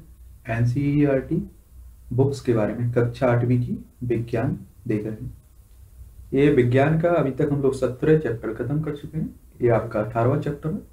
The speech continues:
और विज्ञान का लास्टवा chapter क्या है? last chapter है। इसे cover करने के बाद हम लोगों ने कक्षा छठवीं,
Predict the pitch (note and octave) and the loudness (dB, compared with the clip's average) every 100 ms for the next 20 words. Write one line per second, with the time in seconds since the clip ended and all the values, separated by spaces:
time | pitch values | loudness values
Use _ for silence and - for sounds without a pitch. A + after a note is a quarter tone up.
0 | - - - - A#2+ A#2+ A#2+ C3+ D3 E3+ | -20 -20 -20 -4 2 4 4 4 4 4
1 | E3 C3 - C#3+ - G#2+ - A2 - - | 4 2 2 -2 -2 -4 -6 -12 -16 -20
2 | - - - - - A#2 B2 B2 - A2+ | -20 -20 -20 -14 -2 0 -2 -4 0 2
3 | A2+ - - G#2+ - A#2+ A#2+ - - - | 2 -4 -8 -8 -8 -8 -8 -12 -20 -20
4 | - - - - D3+ F3+ F3 D#3 E3+ E3+ | -20 -20 -20 -12 0 2 6 6 4 2
5 | E3 E3+ F3 F3+ F3+ - - B2 C3 B2+ | 0 2 4 4 0 -6 -2 2 4 4
6 | A#2+ A#2 A2+ - A#2+ - - - - A#2 | 2 2 -2 -6 -8 -8 -16 -14 -6 -4
7 | B2+ D#3 | -2 -2